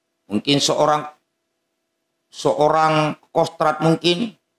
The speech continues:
ngomong, mau Kopassus kek, mau Paskas kek, mau Marinir kak,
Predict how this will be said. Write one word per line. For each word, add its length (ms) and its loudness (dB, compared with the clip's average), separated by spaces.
ngomong, 560 0
mau 320 0
Kopassus 640 0
kek, 320 0
mau 240 2
Paskas 640 -2
kek, 320 0
mau 160 2
Marinir 480 2
kak, 400 -4